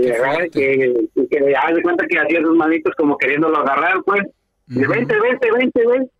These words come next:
Speaker 1: Y el otro, pues, la otra cosa, nomás se iba haciendo como toro, ¿ves? Iba,
Speaker 2: Ujú.
Speaker 1: pues, este, este, como hace todo, rameando, ¿ves?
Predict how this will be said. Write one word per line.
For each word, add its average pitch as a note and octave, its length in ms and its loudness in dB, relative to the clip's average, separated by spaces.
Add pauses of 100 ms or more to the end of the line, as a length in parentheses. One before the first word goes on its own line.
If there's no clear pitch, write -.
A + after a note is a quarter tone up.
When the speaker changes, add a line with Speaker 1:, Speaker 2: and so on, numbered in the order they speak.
(400)
Speaker 1:
Y B2+ 80 2
el C3 100 2
otro, E3 260 0
pues, D#3+ 200 0
la D3 100 0
otra E3 160 -2
cosa, F#3 260 0
nomás E3 280 2
se E3 100 0
iba E3+ 120 2
haciendo E3 320 0
como D3 240 0
toro, F#3+ 300 0
¿ves? - 200 0 (160)
Iba, D#3+ 260 2
Speaker 2:
Ujú. A2 140 -6
Speaker 1:
pues, C#3+ 340 0 (300)
este, C#4+ 440 0 (380)
este, - 160 0
como D#3 160 0
hace A3+ 140 -2
todo, A#3+ 200 0 (140)
rameando, G3 480 2
¿ves? B3 140 0